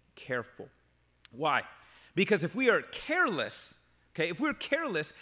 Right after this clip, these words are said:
then we're gonna make certain decision that's going to hurt us. It's gonna be negative in the end. You know, he's saying, "Look, there is an enemy out there. The devil and demons, they're walking out like, you know, what do you call it? It's like a roaring lions. They're making all this kind of noise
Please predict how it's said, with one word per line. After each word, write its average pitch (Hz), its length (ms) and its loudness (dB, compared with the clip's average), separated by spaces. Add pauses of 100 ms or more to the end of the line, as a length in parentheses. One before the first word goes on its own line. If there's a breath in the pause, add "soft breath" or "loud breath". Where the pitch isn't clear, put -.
then 220 160 4
we're 285 120 2
gonna 285 160 0
make 240 200 -2
certain 226 240 -6
decision 214 400 -6
that's 190 160 -6
going 214 320 -4
to 214 160 -2
hurt 214 440 -4
us. 131 240 -10 (140 loud breath)
It's - 140 -2
gonna 247 160 -2
be 233 160 2
negative 202 600 0
in 139 260 -6
the 120 220 -6
end. 101 300 -12 (360 soft breath)
You 156 100 0
know, 220 60 2
he's 262 200 0
saying, 277 200 0
"Look, 254 260 2 (140)
there 254 240 6
is 240 100 2
an 240 120 0
enemy 269 340 2
out 240 180 2
there. 190 280 0 (260 loud breath)
The 170 120 2
devil 254 400 2
and 226 160 -2
demons, 254 340 0
they're 269 160 6
walking 226 480 -2
out 254 200 -2
like, 175 200 -2
you 214 140 -8
know, 190 60 -2
what 196 160 -2
do 226 40 -4
you 208 80 -10
call 233 200 0
it? 214 80 0
It's 165 100 -6
like 190 180 -4
a 170 160 2
roaring 226 600 2 (260 loud breath)
lions. 175 640 -2
They're 247 140 4
making 233 420 2
all 233 220 2
this 220 180 -2
kind 208 300 0
of 190 80 0
noise 214 340 0